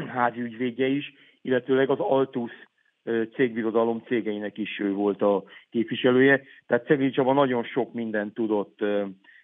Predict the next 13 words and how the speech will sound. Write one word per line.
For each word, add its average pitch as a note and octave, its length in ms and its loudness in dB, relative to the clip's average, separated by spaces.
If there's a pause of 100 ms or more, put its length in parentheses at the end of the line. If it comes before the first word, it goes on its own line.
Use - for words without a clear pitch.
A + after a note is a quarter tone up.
(100)
ö, G2 420 -2 (100)
ezekben G#2 540 -2
a, F#2+ 240 -4 (340)
a F#2+ 60 0
cégügyekben, A#2+ 920 2
nagyon A#2 320 0
sokat G2+ 340 -2
tudott G2+ 380 0
a G2 300 2 (400)
Gyurcsány G#2+ 460 -2
csa-, - 320 -4
család G2+ 480 2 (120)
cégügyeiről, B2 840 0